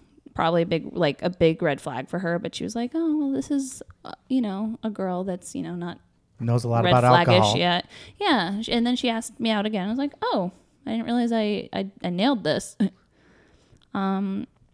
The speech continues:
Speaker 1: and yeah, we kinda just took it from there. She started inviting me over to just sleep over.
Speaker 2: After
Speaker 1: And
Speaker 2: the first date?
Speaker 1: Uh, like, maybe after, like, three or four dates.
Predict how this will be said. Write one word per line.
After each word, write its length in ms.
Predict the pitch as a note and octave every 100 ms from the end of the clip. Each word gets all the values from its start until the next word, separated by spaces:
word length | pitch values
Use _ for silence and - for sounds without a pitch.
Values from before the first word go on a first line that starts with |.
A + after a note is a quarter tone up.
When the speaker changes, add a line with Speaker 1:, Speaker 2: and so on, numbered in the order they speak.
| _ -
Speaker 1:
and 180 | A#3+ B3+
yeah, 220 | G#3 F#3
we 260 | G#3 F#3+
kinda 240 | G3+ G3+ G3
just 180 | - -
took 140 | F#3
it 60 | F#3
from 160 | F3+ E3+
there. 440 | E3 E3 E3 D#3 - -
She 160 | F#3
started 300 | - E3+ E3
inviting 340 | D#3+ E3 D#3+ E3
me 100 | D#3
over 180 | D#3
to 100 | D#3+
just 260 | - - -
sleep 300 | - - - -
over. 440 | D#3 F3+ F#3 G#3 - _ _ _ _ - _ _ _ _ _ _ -
Speaker 2:
After 220 | D3+ E3+
Speaker 1:
And 60 | C#3+
Speaker 2:
the 40 |
first 340 | - C#3+ C3 -
date? 320 | B2 A3+ -
Speaker 1:
Uh, 260 | D4 D4 C#4+
like, 200 | D4 D4
maybe 260 | E4 E4+ D#4+
after, 220 | D#4 C#4+
like, 300 | G#3+ - -
three 600 | - - - - G3+ F#3+
or 60 | F#3
four 280 | - F#3 F#3
dates. 680 | A3 A#3+ A#3+ - - -